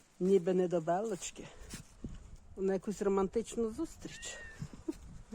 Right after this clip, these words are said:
О, ми таке любимо.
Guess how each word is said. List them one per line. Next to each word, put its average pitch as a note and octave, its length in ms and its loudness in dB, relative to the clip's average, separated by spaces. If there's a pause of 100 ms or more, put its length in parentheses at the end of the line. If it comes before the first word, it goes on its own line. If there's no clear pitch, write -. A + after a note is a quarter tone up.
(2500)
О, A#3 440 4 (1120)
ми D#4+ 240 10
таке C#4+ 500 4
любимо. A3+ 680 8